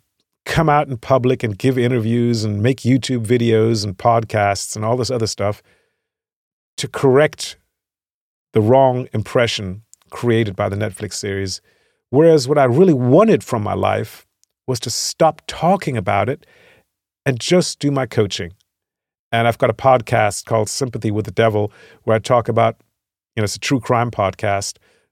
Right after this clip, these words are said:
about other prisoners, the guys I was served time with. And those are the projects I wanna be doing.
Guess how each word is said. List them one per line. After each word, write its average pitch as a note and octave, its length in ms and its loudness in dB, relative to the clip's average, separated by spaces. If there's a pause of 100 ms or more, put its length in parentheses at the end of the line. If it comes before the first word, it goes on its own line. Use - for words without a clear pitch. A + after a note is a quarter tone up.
(140)
about A#2 300 2
other F3 180 6
prisoners, G2 640 -6 (760)
the G#2+ 80 -2
guys B2 300 4
I A2+ 80 -4
was G#2 380 -6
served A#2+ 320 -2
time C3 280 2
with. F2+ 220 -8 (580)
And A2 380 0 (1040)
those F3+ 320 4
are F#3 40 -6
the D3 80 -2
projects B2 480 -2
I - 20 -2
wanna A#2+ 280 0
be G#2+ 100 -2
doing. F#2+ 400 -4